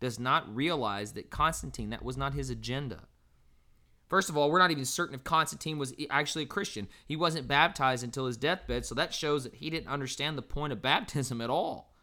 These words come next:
What do, what we do know is that Constantine was a politician. Constantine wanted to win the favor of all peoples, and he recognized that religious beliefs can be a very powerful motivator. So Constantine origin-,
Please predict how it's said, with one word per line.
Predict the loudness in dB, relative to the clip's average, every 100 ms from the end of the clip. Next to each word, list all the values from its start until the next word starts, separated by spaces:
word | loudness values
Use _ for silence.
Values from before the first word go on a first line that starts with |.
| _ _ _ _ _ _ _ _ _
What | 2 2
do, | 2 -4
what | -2 0
we |
do | 2 2 4
know | 6 4
is | 2 -4
that | -8
Constantine | -2 0 0 -6 -8 -6
was | -6
a | -6
politician. | -4 -4 -4 -6 -6 -6 -10 -18 _ _ _ _ _ _ _ _ -20 _ 2
Constantine | 4 4 2 -4 -2 -2
wanted | 0 0 -2
to |
win | -4 -4 -4
the |
favor | -4 0 2 2 -2 -4 -8 -4
of | -2
all | 2 2 2
peoples, | 0 -6 -2 -2
and | -2 -2
he | -2
recognized | 0 2 2 -2 -4 -2 -2 -6
that | -6
religious | 0 0 0 -6
beliefs | -4 -4 -4 -6 -6
can | -6
be | -2
a | -4
very | -2 0 0 -2
powerful | -2 -2 -2 -4 -4
motivator. | -2 -2 -4 -10 -12 -16 -20 _ _ _ _ _ _ _ -6
So | -4
Constantine | 6 6 6 0 -2 0
origin-, | 2 0 0 -4